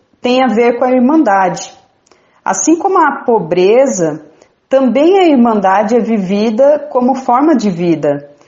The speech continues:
No mosteiro não havia distinção de classe social, de idade ou de serviço.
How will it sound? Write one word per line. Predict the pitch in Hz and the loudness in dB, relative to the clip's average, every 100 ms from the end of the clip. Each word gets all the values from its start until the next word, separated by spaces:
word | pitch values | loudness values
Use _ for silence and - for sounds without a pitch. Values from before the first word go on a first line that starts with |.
| _ _ - | _ _ -4
No | 190 | 0
mosteiro | 214 202 - 208 233 240 | 0 -2 -2 0 0 2
não | 240 247 | 2 2
havia | 262 226 220 233 247 | 2 0 -2 -2 -2
distinção | 214 - 262 262 - 214 214 214 | -2 -6 -2 -2 -2 -2 0 -2
de | 190 | -4
classe | - 180 180 190 - | -4 -4 -2 -6 -4
social, | 196 190 - 277 208 202 202 202 175 - - - _ | -4 -4 -2 0 2 0 2 2 0 -6 -18 -20 _
de | 156 185 | -8 -4
idade | 233 202 185 196 220 214 185 170 | -2 0 0 0 2 0 0 0
ou | 185 | 0
de | 185 196 | 0 -2
serviço. | - 220 226 185 180 185 - | -2 0 0 -2 -2 -4 -8